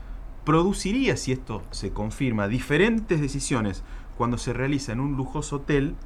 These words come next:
que cuando se realiza en una modesta sala de reuniones. Eh, y, y otra que, a, a raíz de lo que vos decías, vos, Alfredo, yo,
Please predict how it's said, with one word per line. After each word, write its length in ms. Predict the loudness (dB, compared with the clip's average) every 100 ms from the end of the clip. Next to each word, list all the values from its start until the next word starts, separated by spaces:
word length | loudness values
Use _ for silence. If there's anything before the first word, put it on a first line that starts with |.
| -12 -12 -12 -12 -8
que 140 | -6
cuando 280 | -2 0 0
se 180 | -2 -2
realiza 400 | 0 -2 -2 -2
en 80 | -2
una 200 | -2 -2
modesta 440 | -2 -4 -4 -8
sala 260 | -4 -2 -2
de 80 |
reuniones. 680 | -2 -4 -2 -2 -2 -4 -10 -12 -12 -12 -10 -12 -12 -10 -10 -8 -4
Eh, 420 | -2 -2 -2 -4 -10 -14 -14 -12 -12 -12 -10 -6 -6 -6
y, 140 | -4
y 60 | 0
otra 460 | 0 2 2 2
que, 260 | 0 -4 -4 -6
a, 80 | -8
a 200 | -4 0
raíz 220 | 2 2
de 80 | 2
lo 120 | 0
que 60 | 0
vos 160 | 0
decías, 580 | 0 -2 -2 -2 -2 -6 -8 -10 -10 -12 -10 -10 -10 -12 -14 -12 -8 -8 -6
vos, 480 | 0 2 2 -2 -12 -8
Alfredo, 560 | -4 -4 0 2 2 -2
yo, 300 | -2 -2 -4